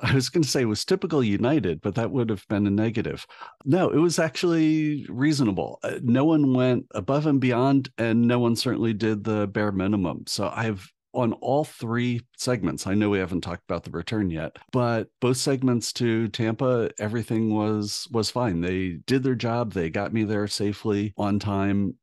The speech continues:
Nothing special, but nothing terrible either. And oddly enough, everyone on board the plane was super well behaved as well.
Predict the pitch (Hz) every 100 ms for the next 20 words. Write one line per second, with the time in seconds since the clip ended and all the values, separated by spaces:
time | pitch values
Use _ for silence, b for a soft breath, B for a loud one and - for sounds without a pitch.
0 | _ 107 113 113 98 - 98 - 110 95
1 | 87 85 98 92 87 87 85 85 - 92
2 | 92 80 82 87 78 69 - _ - 165
3 | 190 131 127 - - 147 135 135 147 104
4 | _ - 127 143 135 131 127 120 107 120
5 | 113 98 - 139 107 104 120 120 - 135
6 | 131 123 123 120 120 139 123 - 101 95
7 | 120 101 71